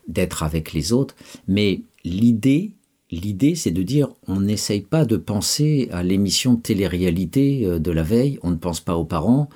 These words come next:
on ne pense pas aux amis, on ne pense pas au tracas, euh, quotidien pour payer le loyer, on essaye d'être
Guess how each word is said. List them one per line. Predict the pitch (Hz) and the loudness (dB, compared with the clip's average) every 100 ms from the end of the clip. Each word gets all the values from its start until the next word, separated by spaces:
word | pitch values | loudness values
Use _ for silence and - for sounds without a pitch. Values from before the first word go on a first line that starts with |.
| - | -16
on | - | -4
ne | 90 | -2
pense | 82 87 | -2 -6
pas | - 90 | -2 0
aux | 85 | 0
amis, | 80 87 107 120 - _ - | 0 2 2 2 -2 _ -4
on | 90 | -2
ne | |
pense | 85 95 90 | -2 -2 -4
pas | - 95 | -2 0
au | 82 | 0
tracas, | 80 - 82 98 92 90 | -4 -6 -4 -2 -2 -2
euh, | 82 80 | -2 -2
quotidien | 78 85 - 78 92 90 87 | -4 -6 -6 -4 -2 0 0
pour | 80 78 | -4 -8
payer | 90 82 | -2 0
le | 78 | 0
loyer, | 78 80 110 156 - - _ - | 0 2 2 0 -6 -20 _ -6
on | 90 92 | 0 0
essaye | 87 139 147 104 - | 2 2 0 -2 -12
d'être | - 92 117 - - | -8 0 0 0 -16